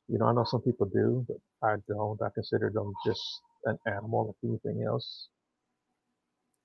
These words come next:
Uh, I think they get mixed in there. Let's see, if I could s-,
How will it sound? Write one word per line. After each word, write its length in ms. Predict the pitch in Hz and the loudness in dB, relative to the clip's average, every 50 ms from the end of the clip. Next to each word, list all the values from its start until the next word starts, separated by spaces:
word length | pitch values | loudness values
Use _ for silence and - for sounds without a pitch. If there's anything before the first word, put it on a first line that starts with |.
| _ _ - | _ _ 6
Uh, 340 | 117 104 104 101 101 98 101 98 - _ _ _ - 117 | 8 10 10 8 6 4 0 -4 -8 _ _ _ -4 -4
I 40 | 110 - | 0 2
think 160 | - 117 101 | 2 4 6
they 100 | 104 107 | 4 6
get 160 | 98 110 101 | 6 6 4
mixed 340 | 98 101 104 104 - - - | 4 2 0 -2 0 2 2
in 120 | 110 104 104 | 2 4 4
there. 300 | 104 104 104 107 104 - _ _ _ _ _ _ _ _ _ _ - | 4 4 4 2 0 -4 _ _ _ _ _ _ _ _ _ _ -8
Let's 300 | - 98 92 - - - | -6 -6 -6 -6 -8 -8
see, 80 | - - | -6 -4
if 220 | 101 101 107 110 | -2 -2 -2 -2
I 100 | 117 113 113 - | -2 -4 -2 -2
could 100 | - - | -4 -4
s-, 220 | - - - - | -4 -8 -20 -20